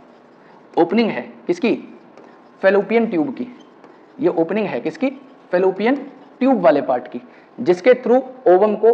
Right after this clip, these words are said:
fallopian ट्यूब में पहुंचाया जाएगा। वो ओपनिंग है fallopian ट्यूब की, जिसके through ओवम को या secondary oocyte को fallopian ट्यूब के अंदर पहुंचाया जाएगा। दूसरा पार्ट होता है यहाँ पे, दूसरा पार्ट होता है जिसे हम कहते हैं एम्पुला।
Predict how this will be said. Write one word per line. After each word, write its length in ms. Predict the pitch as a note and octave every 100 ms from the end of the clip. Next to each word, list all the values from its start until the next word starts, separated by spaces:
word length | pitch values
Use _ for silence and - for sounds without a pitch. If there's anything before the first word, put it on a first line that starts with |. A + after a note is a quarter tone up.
| A#3
fallopian 360 | F3 F3 F3+ F#3
ट्यूब 140 | E3+
में 140 | D#3+ F#3+
पहुंचाया 400 | C3 B2 A#2+ A#2+
जाएगा। 360 | A2+ A2 G#2 - - - -
वो 140 | D3+
ओपनिंग 320 | E3 D#3 G3
है 100 | F#3+
fallopian 320 | F#3+ E3 E3+ E3+
ट्यूब 140 | E3+
की, 80 | G3
जिसके 200 | E3+ F3+
through 200 | G#3 A3+ -
ओवम 240 | D3+ E3+
को 120 | G3
या 60 | F#3
secondary 320 | D#3 E3 E3
oocyte 240 | D3 D3
को 160 | - A#3 - - -
fallopian 340 | F3 F#3 G3+
ट्यूब 200 | F#3 F#3
के 100 | E3
अंदर 320 | F#3+ D#3 F3+ B3+ - - -
पहुंचाया 400 | G3 F#3+ F#3+ G3
जाएगा। 320 | E3 C3+ C3 A#2 - - - - -
दूसरा 320 | E3 F#3 B3+
पार्ट 240 | A#3 A3
होता 220 | F#3+ F3 F3
है 100 | F3
यहाँ 160 | D3
पे, 160 | C#3+ G#3 - - - - _
दूसरा 260 | - D#3 G#3+
पार्ट 220 | F#3 E3+
होता 180 | B2+ C3
है 180 | E3 - - - - -
जिसे 240 | C#3 F3+
हम 160 | G3+ G#3
कहते 240 | D#3 C#3
हैं 220 | D3 G#3+ - -
एम्पुला। 340 | F#3+ E3+ B2